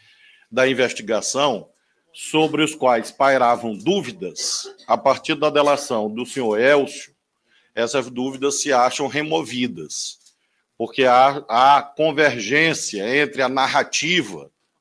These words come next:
do Elcio em relação a outros aspectos que já se encontravam de posse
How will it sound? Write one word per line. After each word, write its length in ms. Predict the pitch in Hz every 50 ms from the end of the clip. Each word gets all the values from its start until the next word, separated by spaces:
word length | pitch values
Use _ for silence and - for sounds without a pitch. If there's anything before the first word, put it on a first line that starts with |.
| _ _ _
do 180 | 135 143 139
Elcio 500 | 127 123 127 131 135 135 - - - 180 - _ _ _ _ _ _ _ _ _ _ _ _
em 140 | 139 151 156
relação 420 | 151 156 156 160 156 - 165 156
a 80 | 156 156
outros 960 | 156 147 156 175 190 190 190 - - - 156 135 113 - - - - - - -
aspectos 1040 | 127 127 - - - _ 131 131 131 131 131 - - - 175 165 - - - - _ _ _ _ _ _ _ _ _ _
que 180 | - 165 175 165
já 400 | - - 160 156 170 185 180 156
se 160 | - - 180
encontravam 1000 | 180 175 175 170 165 160 127 147 127 127 131 135 143 139 143 151 151 151 - _ _
de 200 | - 123 123 156
posse 760 | 156 - - 131 123 131 135 131 131 - - 151 135 127